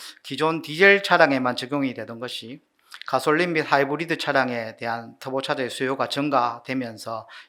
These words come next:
연간 십 프로 정도의 성장을 할 것으로 기대를 하고 있고,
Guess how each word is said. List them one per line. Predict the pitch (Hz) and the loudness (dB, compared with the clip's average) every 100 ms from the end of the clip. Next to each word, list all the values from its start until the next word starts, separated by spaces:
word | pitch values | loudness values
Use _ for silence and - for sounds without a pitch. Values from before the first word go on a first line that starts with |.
| - | -10
연간 | 123 127 143 143 196 - _ | -4 6 6 6 -2 -16 _
십 | - 180 | -8 -2
프로 | 185 156 | 2 2
정도의 | 127 117 123 123 117 110 - _ - - | 2 -2 -2 -2 -4 -8 -16 _ -14 -12
성장을 | - 156 143 120 117 | -4 0 2 2 -2
할 | 117 | -6
것으로 | - 127 127 117 107 | -6 -8 -4 -6 -6
기대를 | 143 127 113 110 | -6 -6 -6 -8
하고 | 131 113 | -10 -10
있고, | 113 - 107 120 | -14 -18 -18 -18